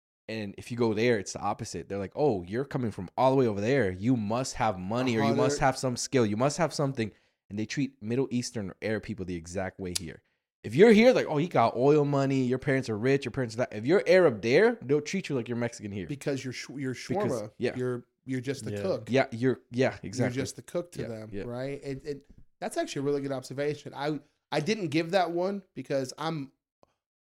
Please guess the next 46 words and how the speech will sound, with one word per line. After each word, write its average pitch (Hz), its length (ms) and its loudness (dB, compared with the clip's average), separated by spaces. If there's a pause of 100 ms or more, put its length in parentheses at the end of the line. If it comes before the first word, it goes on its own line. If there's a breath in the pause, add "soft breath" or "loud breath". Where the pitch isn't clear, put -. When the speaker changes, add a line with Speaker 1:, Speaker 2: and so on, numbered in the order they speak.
(120)
Speaker 2:
I 190 100 2
had 262 140 2
to 175 80 0
trim 190 260 -4
my 151 140 -4
beard 131 460 -4 (680)
before 143 260 -4
I 135 40 -4
flew 143 200 -8
into 135 120 -8
Germany 127 440 -8
'cause 139 220 -8
I, 135 140 -6 (120)
I 131 120 -6
used 175 160 -6
to 160 40 -6
have 135 80 -10
a 123 40 -10
real 123 420 -6
Speaker 1:
Yeah, 123 120 0
yeah. 110 200 0
Speaker 3:
Mm-hmm. 120 200 -6
Speaker 2:
beard, 139 380 0 (460)
and 127 280 -8 (320)
I 127 160 -6
had 156 100 -2
to, 143 120 -6
I, 131 100 -10
when, 135 200 -6
before 165 260 0
I 165 60 0
fly 156 220 -2
to 143 100 -4
Germany, 156 380 -6
I 135 180 -6
have 151 180 -4
to 120 80 -12
trim 165 280 -6
that 127 160 -14 (520)
'cause, 139 180 -2
like, 123 300 -4
to 156 100 -2
them, 160 460 4 (480)
I'm 147 340 -4 (240)
not 143 300 -6
black. 147 400 -6